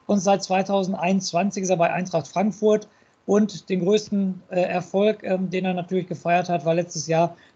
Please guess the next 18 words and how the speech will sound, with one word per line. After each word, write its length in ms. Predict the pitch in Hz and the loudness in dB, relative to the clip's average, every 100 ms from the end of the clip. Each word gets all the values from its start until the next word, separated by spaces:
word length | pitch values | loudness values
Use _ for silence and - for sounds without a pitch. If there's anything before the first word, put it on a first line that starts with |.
| - | -4
der 300 | 160 160 170 | 2 2 0
Sieg 320 | 139 196 190 | 0 -2 0
im 200 | 175 170 | -2 0
Europa-League-Finale 880 | 160 160 180 175 170 175 170 160 170 | 0 0 0 0 -2 -4 -2 0 0
gegen 180 | 160 156 | 0 -4
Celtic 360 | - 165 165 | -2 -2 -2
Glasgow 380 | 143 165 180 170 | 0 2 2 -2
und 80 | 160 | -4
er 60 | 151 | 0
darf 200 | 160 160 | 0 -2
sich 140 | 151 | -4
Europa-League-Sieger 1000 | 151 156 - 139 139 139 131 131 123 127 | -2 -2 -4 -8 -4 -2 -2 -6 -6 -6
nennen. 240 | 120 117 117 - - _ | -6 -10 -12 -20 -20 _
Also 180 | 185 185 | 0 4
eine 200 | 190 196 | 4 4
sehr 220 | 170 254 | 4 2
gute 340 | 214 240 240 | 2 -2 -2
Karriere. 540 | 226 196 190 240 240 | -2 -2 0 0 0